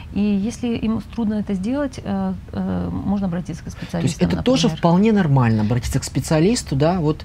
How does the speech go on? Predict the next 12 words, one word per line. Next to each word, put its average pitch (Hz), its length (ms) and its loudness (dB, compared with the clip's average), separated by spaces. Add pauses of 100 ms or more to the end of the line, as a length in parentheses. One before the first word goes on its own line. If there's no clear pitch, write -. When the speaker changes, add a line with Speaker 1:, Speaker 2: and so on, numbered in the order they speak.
Speaker 1:
Абсолютно 185 500 -2
нормально. 175 600 0 (120)
Э, 170 600 -4
и 160 60 -4
вообще, 196 420 -2
к-, - 300 -6
что 220 220 -4
делать, 180 380 0
как 170 300 -2
делать, 165 380 -4
как 190 140 -6
правильно. 165 600 -4